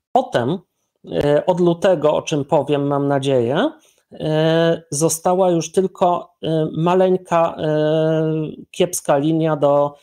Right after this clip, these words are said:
e, Tokczonia, czyli dzisiejszego Stakczyna, e, o przepustowości cztery ty-, czterysta sześćdziesiąt osiem takich osi w jedną stronę.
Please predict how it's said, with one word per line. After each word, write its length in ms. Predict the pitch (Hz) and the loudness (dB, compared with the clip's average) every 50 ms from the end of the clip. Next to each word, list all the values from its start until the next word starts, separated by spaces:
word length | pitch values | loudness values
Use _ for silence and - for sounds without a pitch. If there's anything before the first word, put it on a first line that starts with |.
| _ _ _ _ | _ _ _ _
e, 220 | - 147 139 139 | -6 -2 -2 -2
Tokczonia, 720 | - - 160 147 - - - 202 196 196 185 170 156 147 | -2 -2 -6 -6 -4 -4 -2 0 2 2 2 2 2 0
czyli 240 | 147 - 147 143 135 | -2 -4 -6 -6 -6
dzisiejszego 520 | 135 139 - - 151 - - 160 143 147 | -6 -8 -6 -4 -6 -4 -4 -4 -4 -4
Stakczyna, 760 | 139 - - - - - - 185 139 120 120 151 247 330 - _ _ _ _ _ _ _ _ _ _ _ - | -4 -4 -8 -10 -8 -6 -2 0 0 0 2 0 -2 -2 -6 _ _ _ _ _ _ _ _ _ _ _ -12
e, 300 | - 160 160 160 165 165 | -8 -4 0 0 0 0
o 60 | 165 | -2
przepustowości 1000 | - - 214 202 - 220 202 - - 220 196 175 185 196 196 190 - - 220 185 | -4 -2 -4 -2 -2 -2 -4 -4 -2 -2 0 0 2 0 0 -2 -4 -8 -8 -6
cztery 380 | - - - - 185 180 190 180 | -6 -8 -4 -2 0 0 0 -2
ty-, 320 | - - 180 175 175 180 | -2 -2 -4 -4 -4 -4
czterysta 520 | 165 - - 214 202 208 - - - 190 170 | -6 -6 -2 -2 -2 -2 -2 -2 -2 -2 -2
sześćdziesiąt 640 | - - 175 165 156 156 175 175 - - 175 175 170 - - | 0 -2 -2 -2 -2 -2 -2 -2 -2 0 -2 -4 -4 -4 -2
osiem 420 | 180 175 156 - - 156 147 151 151 | -2 -2 -2 0 -2 -2 -2 -2 -2
takich 340 | 151 143 - - 147 123 - - - | -4 -6 -6 -6 -12 -12 -12 -4 -2
osi 340 | 160 151 147 - - 156 | 0 0 0 -2 -6 -4
w 40 | 135 | -2
jedną 320 | 147 143 135 143 143 139 131 | -2 -2 0 0 -2 -2 -2
stronę. 440 | - - - 120 120 123 123 - | -4 -6 -8 -8 -8 -8 -12 -14